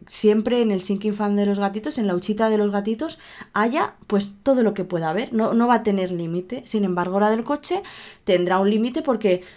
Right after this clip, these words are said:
una vez que hayamos hecho, ya te digo, los cambios y los arreglillos que, nada, no, no es mucho, pero sí que es bastante dinero, pues simplemente ahorraremos para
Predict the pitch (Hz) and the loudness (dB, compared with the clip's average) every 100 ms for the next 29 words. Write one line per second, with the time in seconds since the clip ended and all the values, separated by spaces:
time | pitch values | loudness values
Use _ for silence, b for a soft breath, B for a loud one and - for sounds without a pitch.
0 | B 233 247 240 240 247 254 240 240 233 | B 0 4 4 2 0 0 0 0 0
1 | 254 254 240 233 226 220 220 226 302 285 | -2 0 2 4 4 4 2 2 2 2
2 | 190 175 - 196 202 208 208 214 208 208 | 2 2 0 0 2 4 4 2 0 0
3 | 202 202 202 214 214 202 202 208 196 196 | 2 0 2 2 4 2 0 -2 0 0
4 | 196 190 - - 185 247 339 - 185 185 | -2 -6 -12 -12 -4 -4 -4 -8 -10 -8
5 | 180 170 180 240 254 339 403 B B B | -6 -6 -2 -4 -4 -8 -8 B B B
6 | B 196 180 - 180 170 160 - 175 180 | B -2 -2 -4 -6 -6 -8 -8 -8 -2
7 | 202 247 302 359 B B B B B - | -2 -2 -4 -6 B B B B B 0
8 | 294 285 285 277 269 269 277 269 277 302 | 2 2 2 2 0 2 2 4 4 2
9 | 359 359 311 370 | 0 0 -2 -2